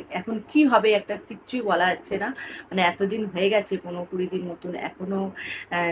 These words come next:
নিতে যাচ্ছে না। সবাই পাড়ায় জিজ্ঞেস করছে যে, "কি হয়েছে, কি হয়েছে? আহ, তুমি আনতে যাবা না, নিতে যাবা না?" ফোন টোন করে না, বলছে ফোন তো করে, দিনে তিন চারবার ফোন করে, কিন্তু আমি ফোন হয়তো সবসময় রিসিভ করি না, হয়তো এক এক সময় দু তিন দিন পর হয়তো একদিন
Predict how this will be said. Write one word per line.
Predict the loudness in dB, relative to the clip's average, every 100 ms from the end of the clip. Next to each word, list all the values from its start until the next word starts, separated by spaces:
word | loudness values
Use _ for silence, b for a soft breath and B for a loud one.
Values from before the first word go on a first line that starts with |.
| 0
নিতে | 0 2
যাচ্ছে | 2 2 0 0
না। | 0
সবাই | 0 0 0
পাড়ায় | 0 2 0
জিজ্ঞেস | -2 -2 -2
করছে | -2 -4 -4
যে, | -6
"কি | -4 -2
হয়েছে, | 0 -2
কি | -2
হয়েছে? | -2 -2 -6 -6 B B -4
আহ, | 0 2 2 0
তুমি | -4 2
আনতে | 4 2 0
যাবা | 2 4 4
না, | 0
নিতে | -4 -4 0
যাবা | 2 2
না?" | 2 0 B B -10
ফোন | -2 0
টোন | 0 0
করে | 2 2
না, | 2
বলছে | 0 0
ফোন | -2 -2 -4 -4
তো |
করে, | -2 0 0
দিনে | -4 -6 -4
তিন | -4 -2
চারবার | -2 0 -2 -4
ফোন | -8 -2
করে, | -2 -2
কিন্তু | -8 -6
আমি | -4 -4
ফোন | -6 -4
হয়তো | -4 -4 -6
সবসময় | -8 -8 -6 -6
রিসিভ | -6 -10 -4
করি | 0 0
না, | 0
হয়তো | -4 -4 -4
এক | -6
এক | -10
সময় | -8 -6 -6
দু | -10 -12
তিন | -8 -6
দিন | -6
পর | -2 -2
হয়তো | -2 -6 -4
একদিন | -4 -4